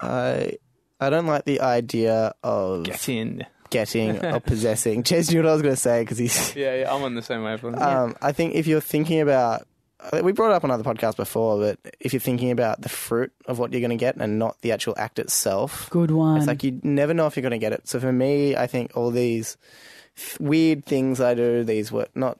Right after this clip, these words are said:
Speaker 1: like, going to a thing like Wim Hof or reading a book or doing a thing.
Speaker 3: Presentation, learning
Speaker 1: It's
Speaker 3: from it.
Speaker 1: 'cause it's fun right now. I don't, I'm not thinking about where I'm gonna be in ten years
Speaker 2: And you're
Speaker 1: or
Speaker 2: curious and it just unravels.
Speaker 1: And yeah, and I think also if you're thinking about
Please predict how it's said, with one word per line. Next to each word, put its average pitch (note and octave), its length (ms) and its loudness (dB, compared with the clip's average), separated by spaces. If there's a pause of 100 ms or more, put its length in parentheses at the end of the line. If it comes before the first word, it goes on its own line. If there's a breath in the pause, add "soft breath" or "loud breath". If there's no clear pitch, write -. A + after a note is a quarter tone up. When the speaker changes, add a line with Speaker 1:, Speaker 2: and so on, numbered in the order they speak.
(120)
Speaker 1:
like, G#2+ 180 -2 (280)
going E3 200 2
to C#3 40 2
a - 20 -2
thing C3 140 0
like A#2 120 0
Wim A2 200 -2
Hof A#2 440 -6
or G#2+ 280 -2 (460 loud breath)
reading C#3+ 360 0
a A2+ 40 0
book F#2+ 360 -2
or - 40 0
doing C3 200 0
a B2 40 -2
thing. D#3 80 0
Speaker 3:
Presentation, F3+ 540 0
learning D3+ 260 2
Speaker 1:
It's D3 80 -4
Speaker 3:
from D3+ 200 0
it. D#3 160 -2
Speaker 1:
'cause C#3 160 0
it's C#3 160 -2
fun A#2+ 540 -2
right A2+ 360 -2
now. F#2+ 420 -4
I - 80 -2
don't, - 360 -2
I'm C#3+ 80 -2
not D#3 180 0
thinking A2+ 280 -2
about G#2 360 -2
where G#2+ 100 -2
I'm A2 80 -2
gonna G#2 100 -4
be G#2 80 -4
in G2+ 80 -6
ten G#2 220 -6
years G#2 400 -6
Speaker 2:
And D3 200 -2
you're C3+ 120 -2
Speaker 1:
or G2+ 80 -4
Speaker 2:
curious A2+ 560 0
and A2 100 0
it G#2 120 -2
just A2+ 200 -4
unravels. G#2+ 640 -2
Speaker 1:
And D#3 320 -2
yeah, F#3 300 2
and D#3+ 80 6
I D#3 100 4
think D#3 220 0
also C#3+ 340 2
if C3 80 0
you're C3+ 80 2
thinking C3 340 2
about A#2 380 2